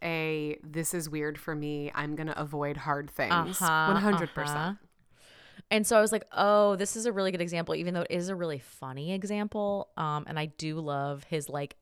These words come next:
Speaker 2: overly animated, "Hey, Rumi." Um, and then they're talking about it, and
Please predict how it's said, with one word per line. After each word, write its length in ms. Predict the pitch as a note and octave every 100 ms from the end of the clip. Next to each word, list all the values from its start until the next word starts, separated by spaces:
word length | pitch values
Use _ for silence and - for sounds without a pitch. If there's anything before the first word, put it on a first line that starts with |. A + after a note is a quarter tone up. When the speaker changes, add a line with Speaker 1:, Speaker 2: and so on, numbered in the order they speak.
| E3+
Speaker 2:
overly 560 | F3 D#3 D#3+ D#3 D#3 D3+
animated, 580 | C#3 C#3+ C#3+ C#3 C#3
"Hey, 220 | C#3+ D3 C#3+
Rumi." 560 | D3 C#3 D#3 F3+ D4 _ - - - - _
Um, 560 | F#3+ F#3 E3+ D#3+ D#3 - _ _ _ _ _ - _
and 640 | G#3 F#3+ F3+ F3 E3+ E3 -
then 160 | C4+ C#4
they're 140 | C#4+
talking 480 | - C#4+ D4 C4+ A#3+
about 320 | F#3 D#3+ D3+
it, 300 | D3+ D3+ - _ - _ _ _ -
and 840 | G3 F3+ F3 E3+ E3+ E3 D#3+